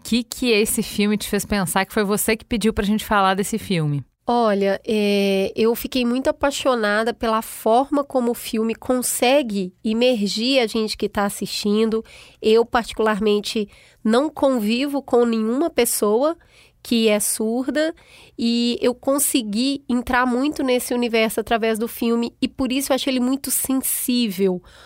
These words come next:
Speaker 2: muito delicado, convidando a gente pra conhecer o universo e pra derrubar muito preconceito, muito desconhecimento que a gente tem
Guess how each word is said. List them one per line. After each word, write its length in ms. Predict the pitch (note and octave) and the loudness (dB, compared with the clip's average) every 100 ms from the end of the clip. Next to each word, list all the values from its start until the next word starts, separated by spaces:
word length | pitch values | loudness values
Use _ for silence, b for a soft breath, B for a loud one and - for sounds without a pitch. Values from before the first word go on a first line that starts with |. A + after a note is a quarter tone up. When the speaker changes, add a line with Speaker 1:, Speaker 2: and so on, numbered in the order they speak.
| B | B
Speaker 2:
muito 280 | A#3 C4 C4+ | -2 0 -2
delicado, 880 | A3+ B3 B3 - - A3+ G#3+ G#3 G3 b b b | 0 0 0 -8 -2 2 2 2 -4 b b b
convidando 600 | - A#3+ A#3 G#3 A#3 C#4+ | 0 0 0 2 4 4
a 100 | C#4+ | 2
gente 300 | A#3 A#3+ - | 2 -2 -4
pra 100 | - | -8
conhecer 480 | A3 A#3+ A#3 A3 A#3 | -2 2 2 2 2
o 40 | A3+ | 2
universo 500 | A#3 G#3 G#3+ A3+ A3+ | 0 0 0 0 -4
e 20 | |
pra 180 | A3 A#3 | -2 0
derrubar 640 | A3 A3+ A3+ A3 A3 A#3 b b b b | 0 -2 0 2 2 0 b b b b
muito 320 | A#3+ E4+ F#4 | 2 2 2
preconceito, 1200 | - D#4 - D4+ C4 - A#3 A3+ A#3+ A#3 A3+ - | 0 -2 0 0 0 0 4 6 6 6 2 -2
muito 260 | A3+ C4+ D#4 | 0 0 -2
desconhecimento 1040 | C#4 - C4 B3 C4 - A#3+ A3+ A3+ A3 A#3+ | -4 -2 -2 2 0 0 0 4 4 2 -2
que 80 | |
a 60 | A#3+ | 0
gente 300 | A#3+ A#3+ - | 0 -2 -4
tem 360 | - A3 A3+ | 0 2 2